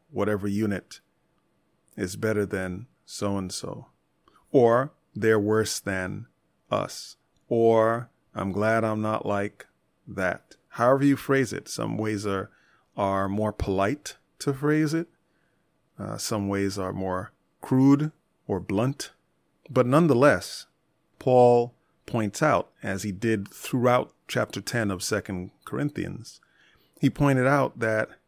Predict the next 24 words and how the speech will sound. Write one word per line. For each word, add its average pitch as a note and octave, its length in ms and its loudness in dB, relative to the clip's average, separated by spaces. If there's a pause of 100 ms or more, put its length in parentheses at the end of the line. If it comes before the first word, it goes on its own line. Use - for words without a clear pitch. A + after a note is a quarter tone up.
(320)
those C3+ 420 4
kinds C3+ 800 -2 (120)
of A2 240 -6
comparisons G#2 1040 -6 (320)
are G2+ 120 -2
not A2 280 -2
healthy. G#2 480 -8 (680)
They're A2 160 4
not A2+ 280 0
useful. - 580 0 (520)
At G#2 100 -2
the A#2 120 2
end F3+ 160 6
of C#3+ 80 4
the A#2 80 0
day, B2+ 260 4
you A2 160 0
could - 140 -6
be A#2+ 80 0
better A#2+ 240 0
than G#2+ 180 -2
everyone A2+ 400 -2
on G#2 140 -2
earth G#2+ 320 -2